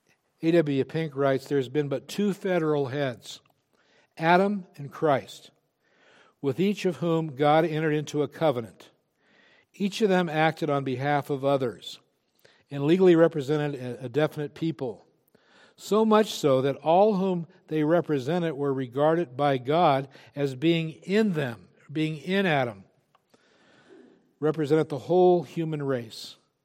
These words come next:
Christ represented all those whom the Father had in his eternal counsel had given to him.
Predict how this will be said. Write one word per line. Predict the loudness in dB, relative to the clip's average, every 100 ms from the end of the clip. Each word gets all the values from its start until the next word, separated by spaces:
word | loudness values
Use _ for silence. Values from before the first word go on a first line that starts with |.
| _ _ _ _
Christ | -4 0 0 0
represented | -4 -4 -6 -6 -6
all | -6 0 0
those | 2 0 -2 -4
whom | -10
the | -10
Father | -6 -2 -2 -4
had | -6 -2 0 -2 -6 _ _ -14
in | -12
his | -10
eternal | -10 -8 -10 -8
counsel | -8 -6 -6 -8 -8
had | -8 -6
given | -6 -6
to | -10 -10
him. | -8 -10 -12